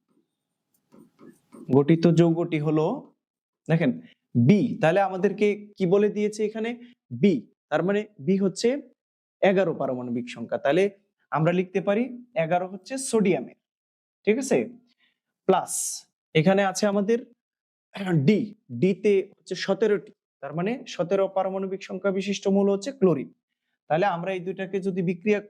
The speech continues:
ঘটাই তাহলে আমরা কি পাবো, সোডিয়াম ক্লোরাইড পাবো, ঠিক আছে? আবার দেখেন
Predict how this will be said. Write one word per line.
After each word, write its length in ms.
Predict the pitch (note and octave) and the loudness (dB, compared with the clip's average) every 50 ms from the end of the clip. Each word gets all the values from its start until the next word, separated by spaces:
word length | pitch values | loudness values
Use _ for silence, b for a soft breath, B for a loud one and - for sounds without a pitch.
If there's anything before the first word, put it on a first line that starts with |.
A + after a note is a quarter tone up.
| _ - D#3+ | _ -2 -2
ঘটাই 280 | D#3+ D#3+ A3+ A#3+ C4+ | -2 0 -2 -4 -4
তাহলে 220 | A#3+ A#3+ F#3+ F3+ F3 | -2 -2 -2 0 0
আমরা 200 | E3 E3 F3 E3+ | -2 -2 -6 -8
কি 180 | E3+ _ F#3 | -10 _ -12
পাবো, 280 | - G3+ G#3 G#3 C#4+ D4+ | -8 -8 -8 -8 -8 -10
সোডিয়াম 680 | - - - G3 F3+ E3+ E3 F#3+ G#3 A#3+ C4+ E4 - | -10 -6 -2 0 2 2 4 4 2 2 0 -2 -8
ক্লোরাইড 400 | - - E3+ D3 C3+ C3+ B2+ A#2+ - _ _ | -6 -2 -2 0 0 0 -4 -6 -8 _ _
পাবো, 160 | _ _ _ _ _ _ _ | _ _ _ _ _ _ _
ঠিক 120 | - A3 C#4 | -2 0 0
আছে? 300 | D4+ D4 F#3 B2+ - - _ _ _ _ _ _ _ _ _ _ _ _ _ _ _ _ _ _ _ _ _ - | 2 2 0 -2 -2 -4 _ _ _ _ _ _ _ _ _ _ _ _ _ _ _ _ _ _ _ _ _ -2
আবার 240 | - E3 G3+ G#3+ F#3+ | 0 0 0 0 0
দেখেন 400 | A3+ G#3+ A3+ A#3 F#3+ - A#3+ | 0 -2 0 -2 -4 -4 -8